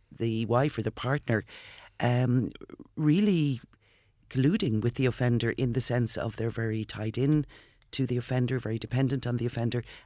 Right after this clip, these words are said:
and are quite likely to blame the child. Now, with support and, um, the sort of, uh, work, uh, we provide at One in Four,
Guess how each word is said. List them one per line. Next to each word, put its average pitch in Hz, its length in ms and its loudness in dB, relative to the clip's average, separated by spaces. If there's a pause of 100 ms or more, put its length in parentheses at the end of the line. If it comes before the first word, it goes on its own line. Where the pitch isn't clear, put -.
and 151 140 0
are 160 40 0
quite 214 260 -6
likely 151 260 -2
to 139 140 -6
blame 127 360 -2
the 120 80 -6
child. 147 420 -2 (600)
Now, 147 220 6
with 175 240 2
support 151 520 0 (100)
and, 127 500 2
um, 120 320 0 (280)
the - 80 -10
sort 123 280 0
of, 110 260 -8
uh, 107 300 -2 (480)
work, 123 340 2 (200)
uh, - 100 -2 (340)
we 120 140 2
provide 131 360 4
at 151 120 0
One 113 100 2
in 110 80 0
Four, 104 260 -2